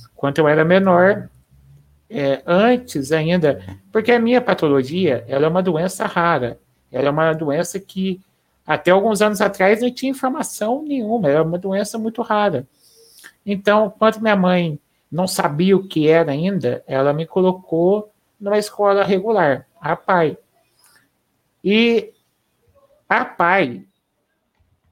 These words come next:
pra mim, ela não foi boa. É, assim,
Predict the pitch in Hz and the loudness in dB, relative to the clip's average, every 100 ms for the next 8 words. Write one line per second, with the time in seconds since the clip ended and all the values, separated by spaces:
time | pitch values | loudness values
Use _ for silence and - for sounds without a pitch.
0 | _ - 185 233 185 180 120 - _ _ | _ -6 -4 -4 -6 -10 -12 -18 _ _
1 | _ _ 170 185 202 196 196 208 175 139 | _ _ -4 -4 -2 -6 -6 -6 -4 -2
2 | 151 147 123 - _ - - 127 139 147 | -2 -2 -4 -10 _ -20 -12 -8 -6 -6
3 | 156 - 185 139 | -8 -6 -8 -8